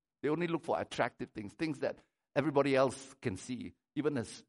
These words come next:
uh, an idiot who's blind can see it. And we become just like that. We only see what other people see. We only see what the world sees. We go by the world's things. Our inheritance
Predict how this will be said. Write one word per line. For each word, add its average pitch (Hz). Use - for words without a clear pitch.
uh, 104
an 107
idiot 135
who's 107
blind 113
can 87
see 104
it. 71
And 120
we 185
become 143
just 135
like 139
that. -
We 143
only 175
see 180
what 151
other 135
people 131
see. 127
We 117
only 147
see 170
what 135
the 110
world 135
sees. 87
We 120
go 139
by 139
the 107
world's 123
things. 110
Our 202
inheritance 135